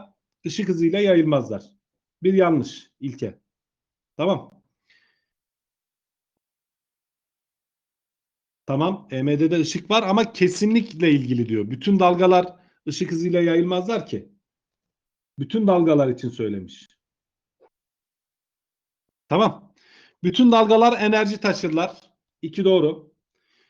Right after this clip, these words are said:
Bütün dalgalar arkadaşlar, ister elektromanyetik dalga olsun, ister klasik dalga olsun arkadaşlar, yansıma yaparlar. Dolayısıyla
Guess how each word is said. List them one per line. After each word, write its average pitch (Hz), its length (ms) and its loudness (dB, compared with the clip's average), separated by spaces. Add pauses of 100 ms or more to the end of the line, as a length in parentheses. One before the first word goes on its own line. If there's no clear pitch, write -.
(220)
Bütün 247 340 -4
dalgalar 170 480 -2
arkadaşlar, 135 680 -6
ister 185 320 -8
elektromanyetik 185 840 -6
dalga 151 240 -2
olsun, 135 340 -6
ister 170 460 -8
klasik 160 680 -6
dalga 135 260 0
olsun 120 280 -2
arkadaşlar, 113 720 -4 (420)
yansıma 180 480 4
yaparlar. 156 520 2 (500)
Dolayısıyla 196 920 2